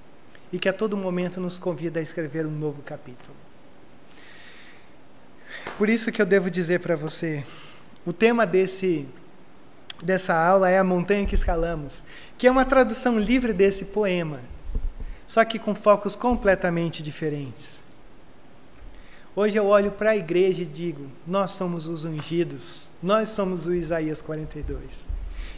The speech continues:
E não esse, não aquele, nós somos a justiça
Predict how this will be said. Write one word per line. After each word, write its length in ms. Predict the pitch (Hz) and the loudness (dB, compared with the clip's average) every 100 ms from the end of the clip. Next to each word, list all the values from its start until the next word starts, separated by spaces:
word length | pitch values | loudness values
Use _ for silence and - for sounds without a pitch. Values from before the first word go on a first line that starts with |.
| 180 | -2
E 60 | |
não 280 | 196 226 220 | 2 4 6
esse, 300 | 214 226 220 | 6 6 2
não 220 | 196 214 | 0 0
aquele, 600 | 202 - 214 202 180 151 131 - - - - - - - - - | 0 0 2 2 0 -4 -10 -14 -16 -16 -18 -18 -18 -18 -18 -8
nós 340 | 170 196 190 180 | 0 2 0 -2
somos 760 | - 170 147 151 - - - - - - - - - | -6 -6 -8 -12 -14 -14 -14 -16 -18 -18 -18 -18 -6
a 140 | 170 165 | -2 -2
justiça 760 | - 143 - 220 220 - 220 | -4 -10 -6 -4 -2 -4 -8